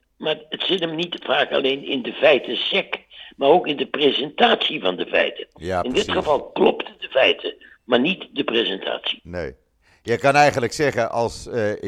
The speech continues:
Speaker 2: Joden na de oorlog in de jaren vijftig, zeg maar, vijftig, zestig, geen communist waren, dan waren ze wel super socialist.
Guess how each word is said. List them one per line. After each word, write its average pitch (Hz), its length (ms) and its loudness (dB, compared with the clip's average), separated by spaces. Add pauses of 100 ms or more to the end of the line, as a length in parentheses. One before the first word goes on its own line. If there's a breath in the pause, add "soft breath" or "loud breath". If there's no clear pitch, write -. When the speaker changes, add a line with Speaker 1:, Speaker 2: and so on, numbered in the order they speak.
Speaker 2:
Joden 110 380 0
na 113 180 0
de 104 120 -2
oorlog 107 340 0
in 104 100 -6
de 92 80 -8
jaren 95 280 0
vijftig, 98 500 -2
zeg 92 220 -6
maar, 76 200 -6 (440 loud breath)
vijftig, 92 420 -8
zestig, 101 480 -6 (120)
geen - 260 -6
communist 113 420 -6
waren, 98 340 -2
dan 107 100 -4
waren 104 240 -2
ze 113 100 -8
wel 117 140 -4
super 123 540 -10
socialist. 117 800 -2